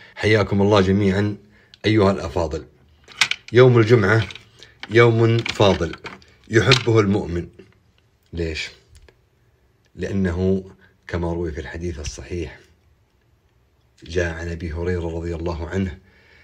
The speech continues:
أن النبي صلى الله عليه وسلم قال: "خير يوم طلعت عليه الشمس يوم الجمعة، فيه خلق آدم، وفيه أدخل الجنة،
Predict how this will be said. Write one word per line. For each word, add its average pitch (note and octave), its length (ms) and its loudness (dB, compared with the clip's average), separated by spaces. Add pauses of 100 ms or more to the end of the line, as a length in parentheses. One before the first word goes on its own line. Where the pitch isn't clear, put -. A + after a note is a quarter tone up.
(440)
أن F#2+ 80 0
النبي F2+ 360 -2
صلى F2+ 260 -4
الله E2+ 400 0
عليه F2 280 -4
وسلم E2 680 -8
قال: F2 380 -6
"خير E2+ 560 -8
يوم E2 500 -8
طلعت E2+ 440 -8
عليه E2 360 -8
الشمس - 580 -6 (1300)
يوم E2 180 -8
الجمعة، D2+ 480 -8 (880)
فيه G2 600 -2
خلق F2+ 440 -8
آدم، D2+ 440 -12 (920)
وفيه D#2+ 600 -8
أدخل F2+ 300 -10
الجنة، E2+ 580 -8